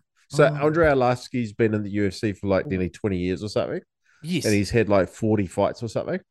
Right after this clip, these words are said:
Speaker 2: Yeah.
Speaker 1: Calvin Qatar.
Speaker 2: Qatar.
Speaker 1: He has been in the U F C for eleven fights. He's been punched more times than Andrei Arlovski. <laughs>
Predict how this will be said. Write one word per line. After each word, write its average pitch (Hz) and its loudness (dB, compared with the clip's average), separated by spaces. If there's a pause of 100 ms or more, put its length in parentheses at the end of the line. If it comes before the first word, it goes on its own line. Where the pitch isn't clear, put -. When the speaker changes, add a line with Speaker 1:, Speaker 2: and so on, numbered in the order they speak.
(180)
Speaker 2:
Yeah. 147 -4 (840)
Speaker 1:
Calvin 143 4 (160)
Qatar. 185 2 (720)
Speaker 2:
Qatar. 554 4 (680)
Speaker 1:
He 202 4
has 143 2
been 139 -2 (560)
in 123 0
the 123 0
U 123 6
F 113 2
C 110 0 (160)
for - 2
eleven 113 2
fights. - -2 (1300)
He's 113 0
been 117 2
punched - 0
more 110 0
times 107 0
than 101 -2
Andrei 98 2
Arlovski. 92 -2
<laughs> - -20